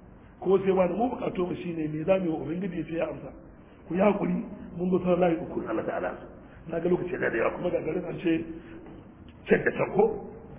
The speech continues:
Allah ya kiyaye. "فلما دنوا من أياش وجدوه قد مات قد قضى نحبه." Yayin da wancan ya ce,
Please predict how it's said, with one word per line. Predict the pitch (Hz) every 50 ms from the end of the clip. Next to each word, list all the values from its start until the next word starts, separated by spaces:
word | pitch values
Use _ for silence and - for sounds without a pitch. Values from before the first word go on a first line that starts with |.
| - - - - - - - - -
Allah | 147 120 123
ya | 117 -
kiyaye. | - - 78 - - - - - - - - - - - - - - - - - - - - - - - - - - -
"فلما | 180 196 233 247 247 240 233 226
دنوا | 220 240 233 233 233 220
من | 226 233 - 196 214
أياش | - 185 196 196 208 214 190 - - - - - - - - - - - - - - - - - - - - - - - - - - - - 131
وجدوه | 139 147 147 156 147 196 196 170 151 151 156
قد | 151 147 151 151 156
مات | 175 175 175 - - - - - - -
قد | 170 165 185 175
قضى | - 180 180 196 190 185 185
نحبه." | 185 - - - 311 - - - - - - - - - - - - - - - - - - - -
Yayin | 175 180 196 196 214 233 269 262 247
da | 226
wancan | 214 226 233 - - 247 208 -
ya | 208 -
ce, | - - 190 160 - -